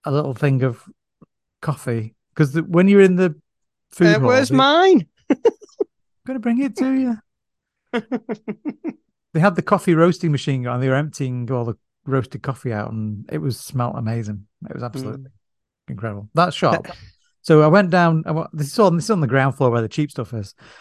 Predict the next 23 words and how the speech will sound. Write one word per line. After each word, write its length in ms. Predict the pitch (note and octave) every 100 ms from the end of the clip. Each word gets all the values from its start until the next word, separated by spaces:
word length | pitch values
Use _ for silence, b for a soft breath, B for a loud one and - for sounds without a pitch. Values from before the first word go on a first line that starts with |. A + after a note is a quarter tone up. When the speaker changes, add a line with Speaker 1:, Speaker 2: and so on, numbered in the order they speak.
| b
Speaker 1:
So 120 | - D3+
I 40 |
went 140 | F3+ E3+
into 200 | C3 C#3
the 100 | A#2+
booze 400 | C3+ E3 D3 -
hall 380 | A2 G2+ B2+ -
where 120 | B2+
they 60 |
have 140 | A#2+ B2+
all 140 | B2
the 80 | A#2
booze, 500 | B2+ A#2 G#2 A#2+ - _ b b b b _
and 100 | D3+ C#3+
there 40 |
was 140 | D3+
a 20 | C#3
Speaker 2:
Yeah. 60 |
Speaker 1:
bottle 360 | F3+ F#3+ E3 C3+
of 180 | A#2+ A2
Louis 520 | A#2 C#3+ D#3+ D#3+ D#3
the 220 | C#3 C#3
Thirteenth 960 | - - D#3 D3+ D3+ D#3 D3+ D3+ D3